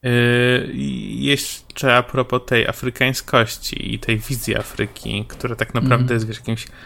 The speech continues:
Speaker 1: przetworzeniem jej, yy, amerykańskim, tak? Czyli nie am-, nie afrykańskim spojrzeniem na Afrykę, tylko spojrzeniem Afroamerykanów na Afrykę. I że, yy,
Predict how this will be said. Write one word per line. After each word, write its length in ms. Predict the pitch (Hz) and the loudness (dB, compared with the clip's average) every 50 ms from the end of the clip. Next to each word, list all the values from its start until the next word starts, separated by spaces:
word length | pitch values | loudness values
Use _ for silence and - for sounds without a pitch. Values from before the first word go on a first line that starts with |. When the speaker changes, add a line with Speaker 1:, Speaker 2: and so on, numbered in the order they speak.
| - - _ _ - - | -20 -20 _ _ -10 -6
Speaker 1:
przetworzeniem 840 | - - 110 - - 131 117 110 127 120 120 120 117 113 110 110 113 | -4 -4 -2 0 0 0 2 4 4 4 4 4 4 2 2 0 0
jej, 540 | 110 110 110 110 110 117 113 - - - - - | 0 2 2 2 2 2 0 -4 -6 -10 -10 -8
yy, 520 | - - - - - - - - - - - - | -6 -6 -4 -4 -4 -4 -4 -6 -6 -8 -8 -4
amerykańskim, 880 | 123 123 120 120 120 120 117 - - 117 107 104 - - - - - - | 0 2 2 4 2 2 0 0 2 2 2 0 -2 -8 -12 -12 -12 -12
tak? 220 | - - - - - | -12 -10 -12 -12 -10
Czyli 200 | - - 117 117 | -6 -4 -2 -2
nie 380 | 123 127 127 120 117 113 113 | 0 0 2 2 2 2 0
am-, 160 | - 117 120 - - - - - - | 0 -4 -4 -6 -10 -12 -8 -4 0
nie 200 | 143 139 143 127 | 2 2 4 2
afrykańskim 680 | 127 - - 123 117 - - 123 120 - - - 120 | 0 -2 -4 -8 -4 2 2 2 2 2 -2 -6 -6
spojrzeniem 420 | 110 - - 123 117 120 123 120 117 | -6 -2 0 0 2 2 2 2 4
na 120 | 117 117 | 4 2
Afrykę, 440 | 113 113 - 127 135 135 - 135 135 | 2 0 2 2 2 2 2 0 0
tylko 640 | 135 - 135 - - - 117 117 117 117 117 - - - - - - - - - - - | 0 -4 -10 -4 0 4 4 6 6 4 2 -2 -8 -16 -16 -16 -16 -16 -16 -16 -16 -14
spojrzeniem 500 | - - - - 131 117 123 120 120 117 - | -12 -8 -2 2 2 4 4 4 4 2 2
Afroamerykanów 960 | - - - - 123 120 113 117 117 117 117 113 - 120 110 104 101 - - | -2 -4 0 4 4 4 6 4 4 2 2 2 2 2 2 2 0 -4 -4
na 120 | - - | -4 -2
Afrykę. 540 | - - - - - 98 95 - - - - - - - - - - - _ _ _ _ _ _ _ _ _ _ _ _ - - - - - - - - - - | -2 -4 -4 -2 -2 -2 -2 -2 -4 -6 -6 -6 -10 -12 -16 -18 -18 -20 _ _ _ _ _ _ _ _ _ _ _ _ -14 -14 -14 -12 -12 -12 -12 -10 -6 -2
I 100 | 120 113 | -2 0
że, 540 | 110 113 113 110 113 117 117 117 113 - - - | 2 6 6 8 8 8 6 4 4 0 -2 -2
yy, 1000 | 127 123 120 120 120 120 120 123 123 123 123 123 120 123 - - - - - | 2 4 4 6 6 6 6 6 6 6 4 4 2 0 -2 -4 -6 -8 -6